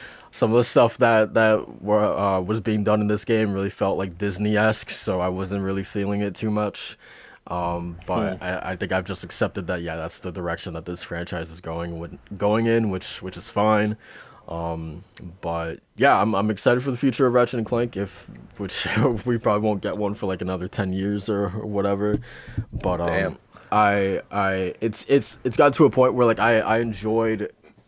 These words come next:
Speaker 1: uh, Rivet and Kit so much, where I think I said this last week as well, that I wouldn't mind a game completely focused on, on those two rather than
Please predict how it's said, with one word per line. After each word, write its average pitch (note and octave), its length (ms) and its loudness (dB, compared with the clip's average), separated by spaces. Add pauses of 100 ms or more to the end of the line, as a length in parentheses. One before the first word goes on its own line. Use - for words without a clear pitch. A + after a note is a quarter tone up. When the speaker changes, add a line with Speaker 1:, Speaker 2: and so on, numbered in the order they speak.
(240)
Speaker 1:
uh, F#2 440 0
Rivet F#2+ 340 -4
and G2 100 -6
Kit - 220 -4
so F#2 260 -2
much, F2+ 420 -6
where F2+ 200 -4
I G2+ 140 2
think A2+ 140 2
I G#2+ 40 4
said G#2+ 180 -2
this F2 160 -8
last F2 280 -2
week E2+ 100 -8
as E2+ 160 -10
well, E2 280 -4
that F2 280 -4 (440)
I G2 720 2
wouldn't G2 380 0
mind F2+ 500 0
a F2+ 200 -6
game F2 560 -6 (240)
completely G#2+ 480 0
focused F#2 440 -2
on, F2 300 -4
on E2+ 320 -6
those F2 320 -2
two F2 240 -8
rather E2 480 -2
than D#2+ 560 -6